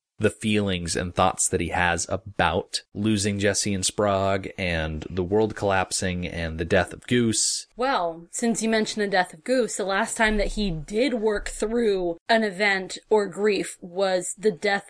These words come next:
Speaker 2: of Goose. He talked it over with Jesse.
Speaker 1: She was the only person in the world that he could roughly confide in.
Speaker 2: Yes.
Speaker 1: He tried very hard to talk it out.
Speaker 2: Yes.
Speaker 1: And he m-, gave a noble effort. <laughs>
Speaker 2: Yes. And for him, I think that's what he needed.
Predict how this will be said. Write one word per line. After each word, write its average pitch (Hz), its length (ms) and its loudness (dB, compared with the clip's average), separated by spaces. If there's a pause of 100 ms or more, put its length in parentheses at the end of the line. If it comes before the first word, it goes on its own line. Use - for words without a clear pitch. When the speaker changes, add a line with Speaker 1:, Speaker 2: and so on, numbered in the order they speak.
Speaker 2:
of 180 200 -2
Goose. 247 560 0
He - 240 2
talked 208 400 0
it 202 80 0
over 185 360 0
with 180 240 -4
Jesse. 180 560 -4
Speaker 1:
She - 160 0
was 113 140 2
the 110 140 2
only 107 180 0
person 107 320 0
in 101 80 0
the 98 80 0
world 104 320 2
that - 140 -8
he 104 100 0
could 90 300 -2
roughly 135 640 2 (100)
confide 82 460 0
in. 50 240 -6
Speaker 2:
Yes. - 400 0
Speaker 1:
He 135 100 4
tried 139 420 0
very 101 500 0
hard 87 400 -2
to 110 60 2
talk 82 280 0
it 78 80 2
out. - 240 -2 (100)
Speaker 2:
Yes. - 540 -2 (100)
Speaker 1:
And 98 140 -2
he 101 80 2
m-, 98 80 0
gave 87 320 2
a 80 60 0
noble 95 500 0
effort. - 340 -4
<laughs> - 40 -20 (600)
Speaker 2:
Yes. 208 460 0
And 247 120 2
for 269 180 0
him, 294 460 0
I 247 80 -4
think 330 180 -2
that's 320 180 2
what - 200 4
he 320 260 2
needed. - 520 0